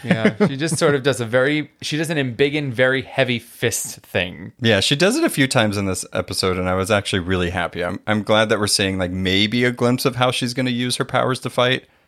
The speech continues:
Speaker 2: I dig it.
Speaker 1: Right now, it's all about the platforms, though.
Speaker 2: Oh, yeah. Oh,
Speaker 1: <laughs>
Speaker 2: yeah. Cosmic platforms. Here they come.
Speaker 1: Oh, yeah.
Speaker 2: Bruno does figure out that her powers aren't from the bangle, which a lot of us were assuming, or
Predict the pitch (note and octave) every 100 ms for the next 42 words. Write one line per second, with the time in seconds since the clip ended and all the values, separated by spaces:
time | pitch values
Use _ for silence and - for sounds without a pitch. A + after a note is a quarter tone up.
0 | _ _ _ _ _ - F2+ F#2+ F2 C#2+
1 | - C3 C#3 C#3 A#2+ B2 G#2 G#2 - F#2+
2 | F#2+ - A2 G#2+ - G#2 F#2+ _ - F3+
3 | G2+ F2+ A3+ - F4+ - D#3+ C3+ G2+ E2+
4 | A#2+ - - C3+ C3 C3 - - E2+ -
5 | F#2+ F2+ F2+ F#2 F#2 F2 E2+ D#2 B2 E3
6 | B3+ G2 G#2+ G#2 F#2+ - B2+ D3 E3 D3
7 | B2 B2 - B2 A#2 F#2+ G2 G2 G2 G2
8 | - F2+ F2+ F2+ - D3 D#3+ G#3+ - E3+
9 | D3+ A#2+ G#2 G2 F#2 A2 A#2+ G#2 - F#2+
10 | F#2+ F#2 G2+ - G#2 F#2+ - G#2+ G2 G2+
11 | G#2+ A2 G#2+ G2 F#2+ F#2+